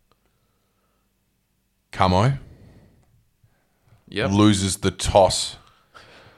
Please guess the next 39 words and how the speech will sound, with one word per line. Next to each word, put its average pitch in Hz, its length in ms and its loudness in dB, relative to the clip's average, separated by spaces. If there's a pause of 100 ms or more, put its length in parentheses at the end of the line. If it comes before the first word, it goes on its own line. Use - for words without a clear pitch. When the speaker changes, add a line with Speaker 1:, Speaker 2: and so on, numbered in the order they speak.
(100)
Speaker 1:
for - 180 -8
the 90 100 -6
fifth 123 380 -4
straight 123 380 2
time 95 640 0 (640)
by 90 160 4
calling 90 540 0
tails. - 640 -4 (1000)
Speaker 2:
So, 113 600 0
does 117 260 -10
he 120 240 -6
need 117 300 -4
to - 60 -14
call 117 280 -4
Speaker 1:
He 113 80 -4
Speaker 2:
tails? 117 380 8
Speaker 1:
only 107 240 8
calls 95 380 2
tails. 82 580 -4 (100)
Speaker 2:
What 123 200 0
if 127 120 -6
he 120 100 -6
calls - 160 -10
Speaker 1:
'Cause 113 140 4
he's 113 180 4
lost 110 180 4
Speaker 2:
heads? - 100 -2
Speaker 1:
four 110 280 10
in 117 60 6
a 113 120 8
row 98 360 8
with 90 260 -4
tails. 87 500 0
And 82 100 -6
if 82 100 -6
he 113 160 0
changes 131 560 6
to 110 120 4
heads 107 480 4